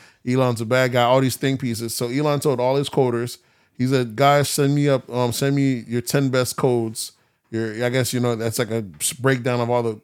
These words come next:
the things you've done. Show me the, the ten best coding sheets, and, uh, and, and I'll let you know. So everyone had to send theirs in, and, you know, the ones that he'll look at your ten, he'll look, and then maybe he'll keep you, other people fired, shit like that. Now, mind you, he's doing that. He's firing people at whim. If, if your codes ain't up to par,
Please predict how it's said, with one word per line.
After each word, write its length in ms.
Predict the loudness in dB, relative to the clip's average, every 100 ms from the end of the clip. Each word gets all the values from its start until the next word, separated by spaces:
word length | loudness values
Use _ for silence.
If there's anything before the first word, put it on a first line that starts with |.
| -18
the 320 | -20 -14 -8
things 260 | -4 -2
you've 120 | -2 -2
done. 160 | -4
Show 120 | -2
me 60 | -4
the, 160 | -4 -6 -18 _ -8
the 80 | -2
ten 240 | 0 2
best 220 | 0 -2
coding 280 | -2 -2 -2
sheets, 320 | -6 -8 -8
and, 160 | -8 -6
uh, 40 | -6 -6 -8
and, 280 | -6 -6 -6 -10 -20 _
and 140 | -4 0
I'll 100 | 0
let 240 | 0 -4
you 60 | -2
know. 400 | -2 -2 -4 -8
So 160 | -4
everyone 320 | 0 2 4
had 100 | 4
to 80 | 2
send 260 | 2 0 0
theirs 200 | -2 -2
in, 200 | -4 -4 -10 _ -8
and, 140 | -4
you 60 | -2
know, 140 | -2 -2
the 160 | -2
ones 240 | 0 0 -2
that 100 | -4
he'll 140 | -2
look 120 | -2
at 80 | -4
your 120 | -6
ten, 320 | -4 -2 0 0
he'll 160 | 0
look, 200 | -2 -4
and 120 | -4
then 160 | -6 -4
maybe 180 | -2 -2
he'll 120 | -4
keep 320 | -6 -6 -4 -2
you, 220 | -4 -4 -6
other 160 | -4
people 240 | -4 -4 -4
fired, 320 | 0 0 0
shit 140 | -4
like 100 | -4
that. 220 | -2 -4 -6 _ _ _ _ _ _ _ _ -4
Now, 180 | 0 2
mind 320 | 4 4 4
you, 60 | 4
he's 160 | 2
doing 160 | 2 4
that. 80 | 4
He's 100 | 4
firing 340 | 4 4 4
people 280 | 2 2 2
at 120 | 2
whim. 360 | 0 -2 -2 -4
If, 120 | -6
if 140 | -6
your 80 | -6
codes 300 | 0 2 2
ain't 80 | 0
up 140 | -2
to 80 | -6
par, 440 | -6 0 2 0